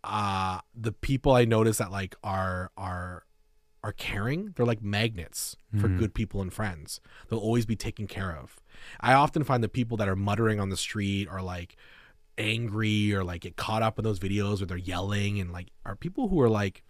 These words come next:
Speaker 1: who don't do those things.
Speaker 2: No, yeah.
Speaker 1: You know what I mean?
Speaker 2: Yeah.
Speaker 1: And
Speaker 2: They're also
Speaker 1: so
Speaker 2: hurting on the inside.
Speaker 1: Pardon?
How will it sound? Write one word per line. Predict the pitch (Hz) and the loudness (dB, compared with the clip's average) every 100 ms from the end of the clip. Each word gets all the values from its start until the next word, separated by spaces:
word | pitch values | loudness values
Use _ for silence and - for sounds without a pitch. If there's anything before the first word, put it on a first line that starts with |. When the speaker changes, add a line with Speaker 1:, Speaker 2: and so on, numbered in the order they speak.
| - - - - - | -20 -20 -20 -20 -4
Speaker 1:
who | |
don't | 117 117 123 | 4 6 4
do | 92 | -2
those | 82 - | -6 -8
things. | 82 71 - - | -8 -12 -14 -2
Speaker 2:
No, | 107 98 78 80 | 4 4 2 -2
yeah. | 92 87 - _ _ _ _ - | -2 -2 -6 _ _ _ _ -4
Speaker 1:
You | 101 | 0
know | |
what | 101 | 2
I | 95 | 2
mean? | 95 101 | 2 2
Speaker 2:
Yeah. | 85 80 - - - - - _ | 0 -4 -16 -20 -20 -20 -20 _
Speaker 1:
And | 123 117 | -2 2
Speaker 2:
They're | |
also | 113 127 | 6 6
Speaker 1:
so | 110 | 6
Speaker 2:
hurting | 95 90 80 | 4 0 -4
on | 78 | -8
the | 78 | -6
inside. | 80 82 - 87 - - - | -8 -6 -8 -10 -12 -18 -4
Speaker 1:
Pardon? | 117 147 | 0 0